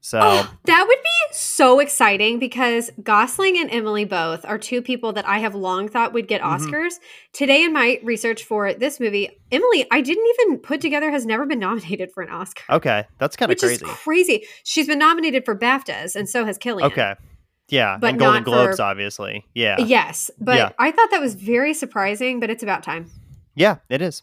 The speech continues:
Speaker 2: Mm-hmm.
Speaker 1: So, uh,
Speaker 2: Mm-hmm.
Speaker 1: Oscar race should be interesting as we, as we move on throughout the year. So
Speaker 2: I mean,
Speaker 1: now
Speaker 2: plus, let's see, we'll see how everything changes too,
Speaker 1: Yeah,
Speaker 2: shakes
Speaker 1: we'll
Speaker 2: out
Speaker 1: s-,
Speaker 2: with the strikes and everything.
Speaker 1: we'll see if stuff actually comes out,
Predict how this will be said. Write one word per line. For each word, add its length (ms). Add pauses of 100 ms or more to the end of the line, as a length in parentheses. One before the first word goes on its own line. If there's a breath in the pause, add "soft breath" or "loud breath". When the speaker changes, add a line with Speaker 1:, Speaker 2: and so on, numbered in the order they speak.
Speaker 2:
Mm-hmm. 80
Speaker 1:
So, 340 (160)
uh, 160
Speaker 2:
Mm-hmm. 100
Speaker 1:
Oscar 300
race 160
should 140
be 120
interesting 540
as 140
we, 260
as 100
we 60
move 240
on 160
throughout 300
the 80
year. 280
So 360 (240 loud breath)
Speaker 2:
I 100
mean, 200
Speaker 1:
now 160
Speaker 2:
plus, 180
let's 200
see, 280
we'll 240
see 120
how 140
everything 400
changes 540
too, 440
Speaker 1:
Yeah, 280
Speaker 2:
shakes 180
Speaker 1:
we'll 80
Speaker 2:
out 80
Speaker 1:
s-, 60
Speaker 2:
with 160
the 240
strikes 420
and 80
everything. 360
Speaker 1:
we'll 100
see 180
if 80
stuff 240
actually 260
comes 240
out, 360